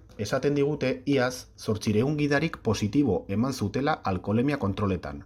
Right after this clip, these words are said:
eta ehuneko laurogeiaren kasuetan gizonak. Hori guztia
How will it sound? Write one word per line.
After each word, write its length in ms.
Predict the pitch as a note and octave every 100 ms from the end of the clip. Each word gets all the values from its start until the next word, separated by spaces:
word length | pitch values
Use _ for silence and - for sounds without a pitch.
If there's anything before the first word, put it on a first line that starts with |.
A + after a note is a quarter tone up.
| - - - - -
eta 300 | G#2+ A2 G#2 -
ehuneko 400 | A2+ B2 C#3+ A2+
laurogeiaren 720 | G2+ G2+ G2+ C3+ B2 G#2 F#2+
kasuetan 600 | B2 A#2+ G2 G2+ D#3 F3 - _ -
gizonak. 580 | E2+ D#2+ F#2+ D#2 - - - - - - - - -
Hori 220 | C3 C#3+
guztia 380 | D3+ - E3+